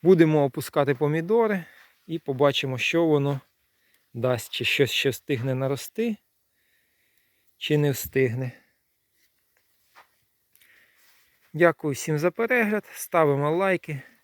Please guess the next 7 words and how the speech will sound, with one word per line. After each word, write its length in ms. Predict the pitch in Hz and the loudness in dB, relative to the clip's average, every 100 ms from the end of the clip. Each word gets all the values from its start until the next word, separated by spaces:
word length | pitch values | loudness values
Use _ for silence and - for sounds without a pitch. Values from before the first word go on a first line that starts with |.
| _ _ _ _ _ _ _ _ _ _ _ _ _ | _ _ _ _ _ _ _ _ _ _ _ _ _
пишемо 420 | - 170 - 151 143 | 2 4 4 0 0
коментарі, 800 | 160 160 165 175 202 233 220 180 - _ _ _ | 0 0 -2 0 0 0 -2 -4 -12 _ _ _
хто 280 | - - | -4 0
пам'ятає 640 | 180 180 175 175 - 175 160 | 2 2 2 2 2 4 4
таку 220 | 147 151 | 0 -10
погоду 440 | - 143 170 151 | -4 0 0 0
раніше. 540 | 156 160 165 160 - | 0 -2 -4 -6 -8